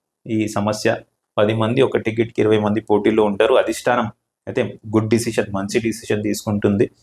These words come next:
ఎవరికి నిలబెట్టాలో, గెలుపు గుర్రం ఎవరో అధిష్టానానికి తెలుసు, రాహుల్ గాంధీ గారికి తెలుసు,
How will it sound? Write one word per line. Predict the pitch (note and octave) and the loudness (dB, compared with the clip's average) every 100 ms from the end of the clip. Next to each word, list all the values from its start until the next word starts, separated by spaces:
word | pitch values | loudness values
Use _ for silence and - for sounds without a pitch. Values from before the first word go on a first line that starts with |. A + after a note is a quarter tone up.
| A#2 | 2
ఎవరికి | A#2 B2 A#2 A2+ A2+ - | 2 2 2 0 0 -8
నిలబెట్టాలో, | G#2+ G#2 G#2+ G#2+ - A#2 B2 | 0 2 2 0 2 4 2
గెలుపు | G#2+ G2 G2+ | 0 -4 -4
గుర్రం | A2+ A2 A2+ G#2 | 0 0 0 0
ఎవరో | G#2 B2+ | 2 2
అధిష్టానానికి | A2 A#2 - A#2 A#2 A2+ A2+ | 2 0 0 -2 -4 -8 -2
తెలుసు, | A2 B2+ F3 F3 _ _ _ _ | -2 0 -2 -2 _ _ _ _
రాహుల్ | A#2 C3 C#3 | 2 4 4
గాంధీ | C3+ C3 | 0 0
గారికి | B2 A2+ | -4 -4
తెలుసు, | - G#2+ - C3 | -6 -6 -8 -16